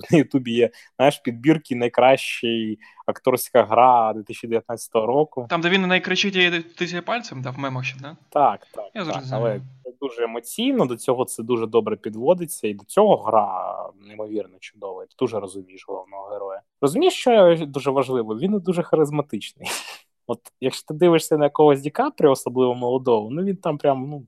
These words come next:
Speaker 1: ти ж розумієш, ну, прям там гарнюня, да?
Speaker 2: Так навпаки, дивись же ж, от якщо взяти
Speaker 1: Це зміщення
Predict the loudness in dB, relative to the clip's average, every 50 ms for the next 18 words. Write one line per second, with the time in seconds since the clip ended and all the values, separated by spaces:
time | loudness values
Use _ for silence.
0 | _ _ -2 -2 -2 -2 0 -2 -2 -2 -2 -8 -8 -10 -12 -12 -14 -18 -20 -20
1 | _ -20 -20 -20 _ _ -2 -2 -2 -2 -4 -12 _ _ _ _ _ _ _ _
2 | _ _ _ _ _ _ 0 0 0 0 -8 -14 -12 2 4 4 4 4 0 -4
3 | -4 -8 -10 -14 -12 -6 -4 -4 -4 -4 -8 _ -14 -14 -10 -10 -10 -10 -8 -10
4 | -12 -8 -4 -4 -4 -4 -4 -4 -4 -4 -4 -6 -6 -8 -8 -10 -12 -14 -14 -14
5 | -14 -12 -10 -10 -10 -10 -8 -8 -8 -6 -8 -8 -8 -8 -10 -10 -8 -8 -8 -8
6 | -4 2 4 4 6 6 4 0 -2 -4 -4 -4 -4 -4 -8 -12 -10 -10 -10 -8
7 | -8 -8 -10 -10 -12